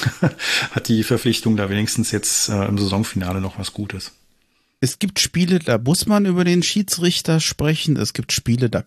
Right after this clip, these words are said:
Speaker 2: kann man über den Schiedsrichter sprechen.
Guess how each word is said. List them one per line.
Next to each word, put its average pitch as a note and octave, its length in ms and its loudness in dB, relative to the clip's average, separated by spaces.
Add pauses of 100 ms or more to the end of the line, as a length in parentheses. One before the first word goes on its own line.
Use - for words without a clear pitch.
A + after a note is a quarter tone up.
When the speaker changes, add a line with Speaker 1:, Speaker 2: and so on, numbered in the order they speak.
(160)
Speaker 2:
kann A2+ 200 0
man E3 180 2
über D3+ 200 2
den D3 160 2
Schiedsrichter D3+ 640 -2
sprechen. C3+ 580 0